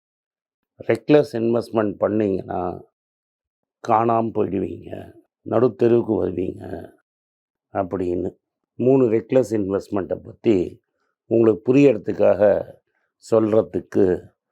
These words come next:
நான் கடமைப்பட்டிருக்கேன். முதல்ல தமிழ்நாட்டுல ஃபேமஸ் ஈமு கோழி. ஈமு கோழி ஃபோட்டோவெல்லாம் போட சொல்றேன். ஈமு கோழி ஃபார்ம்ல போட்டிங்கன்னா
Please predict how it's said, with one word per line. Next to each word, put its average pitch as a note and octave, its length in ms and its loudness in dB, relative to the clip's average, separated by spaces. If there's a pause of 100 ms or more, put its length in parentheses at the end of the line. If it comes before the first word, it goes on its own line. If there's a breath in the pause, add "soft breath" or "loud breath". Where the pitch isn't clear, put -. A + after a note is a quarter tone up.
(180)
நான் A#2 200 -2
கடமைப்பட்டிருக்கேன். G2 800 -4 (280)
முதல்ல A2 640 2 (520)
தமிழ்நாட்டுல A2+ 760 2
ஃபேமஸ் A2+ 440 0
ஈமு A#2 340 0
கோழி. - 480 -8 (360)
ஈமு C3+ 320 4
கோழி A2 380 2
ஃபோட்டோவெல்லாம் G#2 680 0
போட G2 240 -2
சொல்றேன். E2 440 -12 (420)
ஈமு C#3+ 320 4
கோழி A#2 260 2
ஃபார்ம்ல G#2 500 -2
போட்டிங்கன்னா F2+ 760 -4